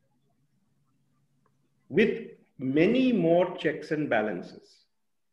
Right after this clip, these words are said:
Now, what happens is that when you have a majority like the one Missus Gandhi had in nineteen seventy-one, or like the one that Mister Modi has today,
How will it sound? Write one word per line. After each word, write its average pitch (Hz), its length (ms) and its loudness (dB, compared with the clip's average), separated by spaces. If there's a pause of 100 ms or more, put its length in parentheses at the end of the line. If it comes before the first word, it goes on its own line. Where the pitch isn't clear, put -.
(1160)
Now, 151 360 4
what 139 220 2
happens 185 480 0
is - 360 -10
that 131 380 0 (760)
when 143 240 2
you 160 160 4
have 180 400 2
a 123 80 -4
majority 127 560 0
like 120 300 -4
the 127 60 -4
one 135 220 -2
Missus 127 220 -6
Gandhi 143 340 -2
had 107 160 -4
in 101 120 -6
nineteen 98 300 -6
seventy-one, 92 600 -12 (1000)
or 117 120 -4
like 127 280 0
the 123 80 2
one 131 240 -2
that 117 160 0
Mister 113 200 -6
Modi 143 380 -2
has 127 200 2
today, 170 600 4